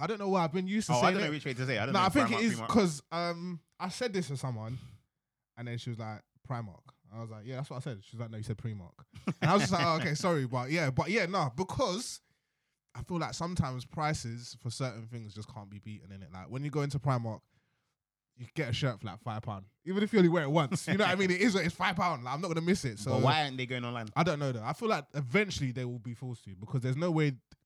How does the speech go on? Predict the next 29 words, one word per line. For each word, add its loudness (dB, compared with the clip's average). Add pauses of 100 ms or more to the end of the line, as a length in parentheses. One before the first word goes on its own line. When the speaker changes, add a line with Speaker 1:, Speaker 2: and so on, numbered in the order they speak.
(100)
Speaker 1:
Can 0
it -2
be, 4 (100)
can 2
they 0
be -4
sustainable -2
for -2
the 0
next -6
twen, -2
ten, -4 (100)
fifteen -2
years? -4 (100)
Speaker 2:
I 0
feel -4
like 2
if -6
there -2
was -2
a -6
time, -8
it -12
would -8
have -10
been -10
now. -12 (1200)
Speaker 1:
True, 2 (640)
true. -2